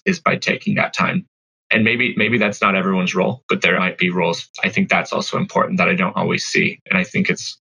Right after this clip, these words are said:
that idea of, like, social distancing already, but through the way that we're able to just spout our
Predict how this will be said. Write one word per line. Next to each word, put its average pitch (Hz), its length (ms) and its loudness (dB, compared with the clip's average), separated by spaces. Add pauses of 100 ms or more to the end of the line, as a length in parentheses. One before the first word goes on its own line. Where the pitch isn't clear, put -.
(140)
that 87 140 2
idea 90 360 2
of, 85 100 -2
like, 85 160 0
social 92 400 0
distancing 87 840 -2
already, 85 720 0
but 90 280 0
through 87 260 0
the 90 100 0
way 87 180 2
that - 140 -2
we're 85 120 2
able 85 240 0
to - 100 -8
just - 280 -4
spout - 380 0
our 87 360 0